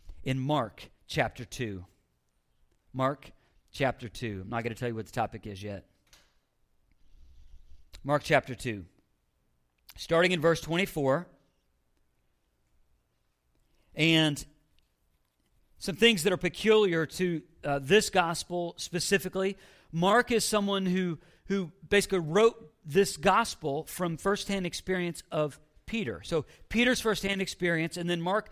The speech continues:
talked to Peter, and then Peter, like, said, "Hey, all of these things happened. This is the order that it happened. Check it out. This is exactly what did happen." So then Mark wrote this gospel down, and this is actually one of the earliest gospels written.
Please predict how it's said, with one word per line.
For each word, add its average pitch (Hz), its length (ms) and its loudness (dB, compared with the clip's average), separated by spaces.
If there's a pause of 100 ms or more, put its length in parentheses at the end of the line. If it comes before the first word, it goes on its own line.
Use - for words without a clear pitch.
(240)
talked 202 240 2
to 208 60 -4
Peter, 160 500 -2 (240)
and 180 140 4
then 180 140 0
Peter, 202 400 2
like, 180 180 0
said, 202 200 2
"Hey, 185 280 4
all 214 240 4
of 233 80 2
these 208 180 -2
things 190 220 -6
happened. 180 320 0
This 185 120 -4
is - 40 -10
the 196 80 0
order 202 160 2
that 190 100 -2
it 165 60 -2
happened. 160 340 -2 (260)
Check 202 200 4
it 190 80 4
out. 190 240 0
This 180 200 0
is 180 180 -6 (180)
exactly 175 760 2 (260)
what 156 340 0
did 190 200 6
happen." 139 460 2 (160)
So - 160 -2
then 170 160 0
Mark 185 360 0
wrote 180 400 2
this 214 180 2
gospel 190 420 0
down, 147 320 -2
and 165 160 0
this 233 160 -2
is 185 120 -4
actually 208 340 2
one 180 180 -2
of 160 80 -4
the 165 80 -2
earliest 190 420 0
gospels 165 460 -4
written. 104 300 -8